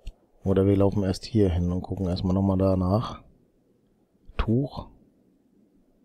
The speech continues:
Was brauchen wir denn, um das herzustellen? Dafür, ach so, nee, das ist noch im Bau. Aber die brauchen dann auch Felle dafür. Super. Die gibt's hier auch nicht. Und die gibt's hier.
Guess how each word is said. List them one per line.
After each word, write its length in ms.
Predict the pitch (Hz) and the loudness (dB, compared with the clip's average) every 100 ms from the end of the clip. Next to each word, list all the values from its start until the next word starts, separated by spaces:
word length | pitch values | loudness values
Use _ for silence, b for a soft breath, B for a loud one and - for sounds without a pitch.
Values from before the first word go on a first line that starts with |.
| _ _ | _ _
Was 160 | 101 95 | -4 -2
brauchen 280 | - 104 110 | 0 2 4
wir 80 | 104 | 6
denn, 180 | 101 104 | 4 4
um 240 | 98 101 _ _ - | 0 0 _ _ -4
das 300 | 104 107 - | -2 0 0
herzustellen? 760 | 92 - 95 - 92 92 90 - _ _ _ _ - | -2 0 -4 -2 0 0 -4 -10 _ _ _ _ -8
Dafür, 260 | 98 - 107 | -6 -4 -4
ach 120 | 95 | -2
so, 140 | 98 95 | 0 2
nee, 160 | 98 | 2
das 160 | 92 92 | 0 -2
ist 60 | |
noch 140 | 98 98 | -2 0
im 140 | 101 | 0
Bau. 300 | 101 92 85 _ _ _ _ - | 0 0 -4 _ _ _ _ 0
Aber 220 | 110 131 | 8 8
die 100 | 113 | 8
brauchen 300 | 101 101 107 | 4 4 4
dann 160 | 104 101 | 6 4
auch 120 | 98 | 2
Felle 280 | - 110 95 | 4 4 4
dafür. 400 | 92 - 95 87 | 2 0 0 0
Super. 640 | 90 104 120 - 78 78 _ _ _ _ - - _ _ _ _ _ _ _ - | 0 -2 -2 -4 -4 -6 _ _ _ _ -12 -12 _ _ _ _ _ _ _ -6
Die 120 | 98 | -4
gibt's 260 | 107 - - | -4 -4 -2
hier 160 | 95 | -2
auch 140 | 85 117 | 2 4
nicht. 360 | 151 156 - - _ _ _ _ _ _ _ _ _ _ _ _ _ _ _ _ _ _ _ - - _ | 4 2 -4 -14 _ _ _ _ _ _ _ _ _ _ _ _ _ _ _ _ _ _ _ -18 -18 _
Und 160 | - 101 | -2 0
die 80 | 98 | 0
gibt's 260 | 98 - | -2 -4
hier. 320 | - 95 85 | 0 0 0